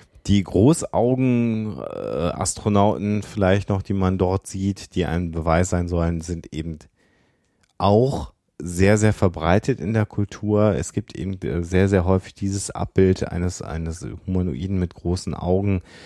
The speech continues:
in f-, sogar in vielen, ähm, äh, ja, südamerikanischen Kulturen. Und dann ist es eben die Frage, ob das ein Alien ist oder einfach nur eine Art und Weise der Abbildung gewesen ist, äh, die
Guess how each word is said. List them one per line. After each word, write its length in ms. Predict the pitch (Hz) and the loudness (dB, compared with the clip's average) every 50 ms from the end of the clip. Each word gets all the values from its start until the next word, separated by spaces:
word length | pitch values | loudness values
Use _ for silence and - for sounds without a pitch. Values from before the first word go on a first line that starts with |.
| - - - - _ _ | -20 -20 -20 -20 _ _
in 240 | 67 80 87 80 87 | -2 0 0 0 -2
f-, 240 | - - - - - 73 82 80 | -6 -8 -12 -10 -6 -4 -4 -2
sogar 240 | 80 87 85 95 69 | -2 0 0 2 2
in 100 | 76 87 | 0 -2
vielen, 760 | - - - - 101 107 117 120 127 117 113 110 104 101 - - - - - _ _ _ - | -4 -8 -8 0 2 4 6 6 6 6 6 4 4 2 0 -6 -16 -20 -20 _ _ _ -2
ähm, 760 | - 90 92 90 90 92 92 90 90 90 90 87 87 82 - - | 2 4 4 4 4 4 4 4 4 2 2 0 -2 -4 -8 -6
äh, 880 | - 87 85 80 80 82 82 78 - - 82 82 82 85 80 80 90 | -2 0 0 2 2 2 2 0 -2 -4 -4 -6 -6 -6 -6 -4 0
ja, 180 | 87 85 82 85 | 2 2 2 2
südamerikanischen 1000 | 87 98 - 64 85 92 90 - - 87 90 92 92 90 - 95 90 90 90 - | 0 -2 -2 0 0 0 0 2 2 2 2 2 0 -2 -2 -2 -2 -2 -2 -2
Kulturen. 580 | - - 92 90 - - - 101 95 95 92 | 0 0 0 0 0 0 2 4 4 4 4
Und 140 | 90 87 - | 2 2 2
dann 160 | 85 85 85 | 2 2 2
ist 180 | 69 - - - | -2 -4 -4 -4
es 160 | 87 85 - | -6 -4 -2
eben 160 | - - 87 | -4 -4 -2
die 80 | 82 85 | -2 -4
Frage, 320 | 80 - 80 80 82 78 | -2 0 2 2 2 2
ob 140 | 78 82 - | 0 -4 -2
das 180 | - 85 - - | -2 -2 -2 -2
ein 80 | - | -4
Alien 380 | - - 71 82 85 92 92 78 | -4 -2 0 2 2 2 2 2
ist 160 | 76 87 - 90 | 0 -2 -2 -2
oder 140 | 87 82 | 0 0
einfach 320 | 65 71 80 - - - - | 0 0 -2 -4 -10 -8 -4
nur 140 | 90 78 60 | -2 0 0
eine 200 | 78 82 78 - | 0 0 0 -2
Art 260 | 58 69 80 82 - | -2 -2 -4 -2 -2
und 120 | 92 85 80 | -4 0 2
Weise 240 | 80 82 87 85 | 4 4 4 2
der 140 | 80 78 - | 0 -2 -4
Abbildung 340 | 87 - - 90 90 92 90 | -4 0 2 2 2 4 2
gewesen 380 | 87 80 82 85 85 85 78 - | 0 0 2 2 2 2 0 -2
ist, 200 | 82 - - - - - - - - - - - - - - - | -2 -2 -2 -6 -12 -20 -20 -20 -20 -20 -20 -20 -20 -20 -6 0
äh, 200 | 80 87 85 80 82 - _ _ _ _ _ | 2 2 2 2 -2 -10 _ _ _ _ _
die 440 | - - - - 90 87 87 80 | -20 -14 -6 -2 0 0 0 0